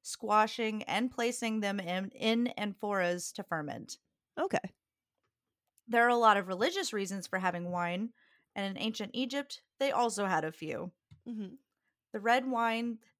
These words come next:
Speaker 1: that they make resembles blood, and this resi-, resulted in a superstition, in superstitions about its power.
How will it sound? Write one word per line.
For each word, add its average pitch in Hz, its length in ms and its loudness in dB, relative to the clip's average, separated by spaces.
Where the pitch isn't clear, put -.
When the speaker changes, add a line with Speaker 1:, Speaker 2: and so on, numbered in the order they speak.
Speaker 1:
that 202 180 -6
they 196 140 -4
make 254 320 -4
resembles 226 560 -6
blood, 214 560 -2
and 202 180 -2
this 226 220 2
resi-, 220 380 -2
resulted 233 580 0
in 196 160 -4
a 185 80 -4
superstition, 208 1000 -4
in 226 120 0
superstitions 220 720 -2
about 165 220 2
its - 100 -12
power. - 480 -2